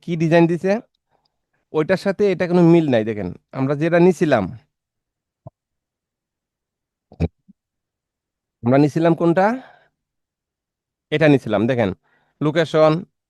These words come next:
পৃথিবী, কল, মেসেজ। এখন এখানে দেখেন, লোকেশন, পৃথিবী,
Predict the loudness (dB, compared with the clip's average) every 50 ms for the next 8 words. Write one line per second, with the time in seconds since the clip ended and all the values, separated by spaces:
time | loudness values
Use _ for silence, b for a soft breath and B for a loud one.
0 | _ _ _ _ _ _ _ _ -6 -6 -6 -4 -6 -6 -4 -2 -2 -2 -2 -4
1 | -8 _ _ _ _ _ _ _ _ _ _ _ _ _ -4 -2 0 0 0 -2
2 | -2 -6 -6 -4 -2 -2 -2 -2 -2 -2 -2 -2 -4 -6 _ _ -14 -10 -8 -6
3 | -2 -2 -2 0 0 -2 -2 -2 -2 -4 -6 -8 -10 -14 _ _ _ _ _ _
4 | _ _ -8 -6 -4 -4 -4 -4 0 0 0 0 -2 -4 -8 -10 -8 -6 -6 -6